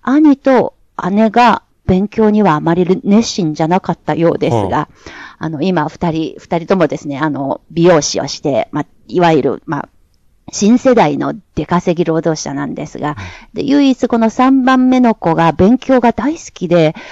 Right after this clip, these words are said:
Speaker 1: 学校の成績も良く、大学にまで入学しました。
Speaker 2: はい。
Speaker 1: で、卒業して今、学校の教師をしているそうです。まあ、そういうわけで、熊さんにとっては、もう自分たちの一番誇らしい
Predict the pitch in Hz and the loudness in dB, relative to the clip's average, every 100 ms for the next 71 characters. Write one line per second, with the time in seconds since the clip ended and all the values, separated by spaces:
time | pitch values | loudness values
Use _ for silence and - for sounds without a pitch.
0 | - 180 180 - 220 220 214 202 202 220 | -12 -10 -10 -2 2 2 2 2 2 2
1 | - 220 226 214 202 196 220 - 170 160 | 2 -2 0 0 2 2 2 0 0 0
2 | - - - 180 214 285 285 - 277 254 | -2 -16 -10 -4 0 2 2 2 2 4
3 | 254 247 156 - - - 170 160 147 - | 6 4 2 0 -6 -2 0 0 -4 -6
4 | 147 160 151 143 - - - - - 233 | -8 -8 -8 -6 -4 -4 -6 -12 -6 -4
5 | 247 - 233 226 220 - 214 214 170 160 | -4 -2 0 2 0 2 2 4 2 0
6 | 165 156 - 170 170 165 - 254 294 - | -4 -8 -4 -2 0 0 -2 -2 -2 -4
7 | - 123 - - - - - 139 127 170 | -4 -6 -6 -8 -8 -8 -10 -8 -6 -6
8 | - - - - - - 175 156 175 156 | -8 -16 -20 -20 -20 -14 -10 -4 -2 0
9 | 160 - 156 156 - - 208 196 - 160 | 0 -2 -4 -4 -4 -4 -2 -2 -4 -6
10 | 156 - 175 - 180 185 208 175 - - | -4 -4 -4 -4 -6 -2 0 0 -4 -18
11 | - 156 165 160 170 156 151 - 151 - | -8 -4 -2 0 0 -2 -8 -6 -8 -8
12 | - - 240 240 226 - 226 214 - 254 | -8 -6 -6 -4 -4 -2 -2 -2 -2 -2
13 | - | -2